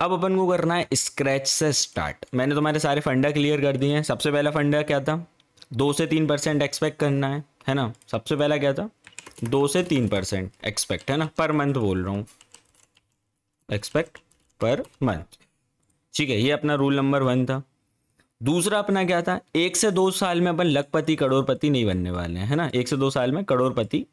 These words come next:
नहीं बनने वाले हैं। भैया, तीसरा पॉइंट क्या था? भाई, अपना तीसरा पॉइंट ये था कि इसको हर इंसान गैम्बलिंग बोलेगा जब तक अच्छे से नहीं करने वाले हो। अच्छे से कैसे करेंगे? अपन अपने आने वाले सीरीज में आके सीखेंगे। गैम्बलिंग नहीं करनी है अपन को।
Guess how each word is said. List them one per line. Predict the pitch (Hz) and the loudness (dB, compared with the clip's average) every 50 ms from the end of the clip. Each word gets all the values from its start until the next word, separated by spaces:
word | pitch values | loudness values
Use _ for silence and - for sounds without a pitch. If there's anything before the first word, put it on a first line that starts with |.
| _ _ - 247 | _ _ -8 -4
नहीं | 143 147 147 156 147 | -2 0 2 2 2
बनने | 123 104 92 90 87 | 2 0 0 0 -2
वाले | 87 87 87 87 87 | -4 -4 -6 -6 -6
हैं। | 87 92 107 - _ _ _ _ _ _ _ _ _ _ - - | -6 -8 -8 -10 _ _ _ _ _ _ _ _ _ _ -6 -2
भैया, | 135 170 185 180 - - | 0 0 0 -2 -2 0
तीसरा | 147 143 143 - 196 185 180 | 0 0 2 2 2 2 2
पॉइंट | 165 175 175 170 165 | 2 2 2 2 2
क्या | 165 160 | 2 0
था? | 156 165 165 - _ _ - | 0 -2 -4 -4 _ _ -2
भाई, | 185 | 0
अपना | 196 190 208 202 | 0 2 0 -2
तीसरा | 202 - 170 160 165 - 202 190 | 0 0 0 0 2 2 0 0
पॉइंट | 185 190 190 190 185 175 | 2 0 2 2 2 2
ये | 170 175 | 2 2
था | 170 185 185 | 2 0 0
कि | 175 180 | 0 0
इसको | 175 - - 185 | -2 0 0 0
हर | 180 156 143 | 2 2 2
इंसान | 156 160 156 165 165 156 | 2 0 2 2 0 2
गैम्बलिंग | 127 123 123 127 131 139 156 156 | 2 2 2 2 2 2 2 2
बोलेगा | 143 143 143 147 160 165 | 2 2 2 2 2 2
जब | 151 147 - - | 2 0 0 -2
तक | 151 - | -2 0
अच्छे | 120 104 - - - 117 | -2 -2 -2 -2 -2 0
से | 107 - 110 | 0 0 0
नहीं | 104 98 95 | 0 0 0
करने | 95 90 90 - 95 | -2 -2 -2 -4 -4
वाले | 92 87 85 71 57 52 | -4 -4 -6 -8 -10 -14
हो। | - - - _ _ _ _ _ _ _ _ _ _ _ _ - | -16 -20 -20 _ _ _ _ _ _ _ _ _ _ _ _ -4
अच्छे | 131 135 - - - 170 | -4 -4 -2 -2 -2 0
से | 160 180 | 0 0
कैसे | 147 160 156 160 165 | 0 0 0 2 2
करेंगे? | 151 156 147 147 160 180 202 277 | 2 2 2 2 2 2 0 0
अपन | - 139 127 147 147 | 0 0 0 0 0
अपने | 143 - 151 156 156 | 0 0 0 0 0
आने | 120 131 127 131 131 | 0 0 2 2 2
वाले | 135 131 143 147 | 2 2 2 2
सीरीज | - - 127 113 123 123 120 143 | 2 2 2 2 2 2 0 0
में | 135 127 | 0 0
आके | 113 110 123 | 0 -2 -4
सीखेंगे। | 123 - 104 90 - 101 101 101 101 | -2 -2 -4 -2 0 0 0 0 2
गैम्बलिंग | 104 120 127 131 135 139 151 147 | 2 2 2 2 2 2 2 0
नहीं | 139 139 139 139 | 0 0 2 2
करनी | 135 135 135 135 139 | 2 2 2 2 2
है | 135 | 0
अपन | 127 123 131 127 | 0 0 0 0
को। | 127 156 185 | 0 0 -4